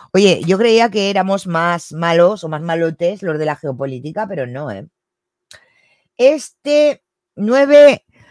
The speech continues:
hasta el actualizado nueve de febrero del dos mil veinticuatro,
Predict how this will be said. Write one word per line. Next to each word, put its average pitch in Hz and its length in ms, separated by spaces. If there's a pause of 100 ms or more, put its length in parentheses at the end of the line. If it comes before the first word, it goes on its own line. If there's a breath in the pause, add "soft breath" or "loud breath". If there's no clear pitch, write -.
(180 soft breath)
hasta 208 320
el 202 140
actualizado 208 600
nueve 233 160
de 185 60
febrero 202 380
del 196 160
dos 160 160
mil 196 140
veinticuatro, 175 720